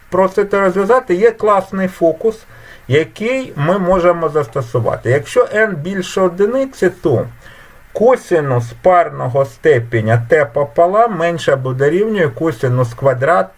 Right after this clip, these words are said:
t пополам. Ви можете це перевірити, це досить легко доводиться. Точно так само синус.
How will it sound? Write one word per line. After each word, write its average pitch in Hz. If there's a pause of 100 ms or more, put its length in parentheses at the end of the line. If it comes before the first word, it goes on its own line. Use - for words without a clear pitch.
(200)
t 143
пополам. 185
Ви 151
можете 175
це 143
перевірити, 151
це 135
досить 139
легко 135
доводиться. 117 (120)
Точно 220
так 170
само 170
синус. 117